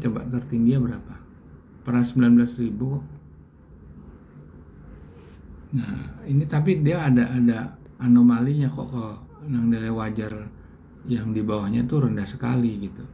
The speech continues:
Karena di sini nih, net current assetnya tidak bisa nutup, jadi defisit working capital. Ditambah lagi utang jangka panjang yang dua puluh triliun.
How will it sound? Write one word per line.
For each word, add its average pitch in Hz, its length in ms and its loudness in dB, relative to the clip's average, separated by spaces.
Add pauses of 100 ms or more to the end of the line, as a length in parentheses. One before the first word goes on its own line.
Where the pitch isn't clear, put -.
(580)
Karena 123 240 0
di 139 140 2
sini 151 420 0
nih, 117 220 2 (840)
net 120 160 2
current 117 400 -4
assetnya 143 720 -4 (1400)
tidak 120 320 0
bisa 117 240 -2
nutup, 127 560 -2
jadi 120 320 0
defisit 117 480 -4
working 110 400 -4
capital. 113 720 -6 (420)
Ditambah 113 480 2
lagi 113 240 -2
utang 117 240 4
jangka 104 240 -4
panjang 117 400 0
yang 110 80 -4
dua 107 160 -4
puluh 104 160 -6
triliun. 131 560 4